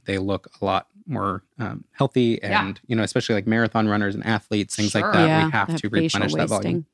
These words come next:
Speaker 3: wasting.
Speaker 1: for
Speaker 2: Mm-hmm.
Speaker 1: sure.
Speaker 3: Mm-hmm.
Speaker 2: What
Speaker 3: Yeah.
Speaker 2: percentage of your patients do you think are female or male?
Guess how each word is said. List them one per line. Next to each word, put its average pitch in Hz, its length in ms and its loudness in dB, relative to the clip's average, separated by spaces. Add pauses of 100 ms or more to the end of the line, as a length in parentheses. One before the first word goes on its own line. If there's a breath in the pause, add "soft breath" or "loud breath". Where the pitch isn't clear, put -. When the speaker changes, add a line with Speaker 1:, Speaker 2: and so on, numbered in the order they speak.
Speaker 3:
wasting. 139 80 -6
Speaker 1:
for 143 100 0
Speaker 2:
Mm-hmm. 147 100 -6
Speaker 1:
sure. 170 200 0
Speaker 3:
Mm-hmm. 160 380 2 (180)
Speaker 2:
What 165 140 0
Speaker 3:
Yeah. 156 40 0
Speaker 2:
percentage 185 280 0
of 170 100 -4
your 160 320 -2 (160)
patients 156 440 -6
do 151 60 -8
you 143 40 -6
think 139 240 -6
are 131 420 -4 (160)
female 139 320 -4
or 127 80 -6
male? 113 340 -8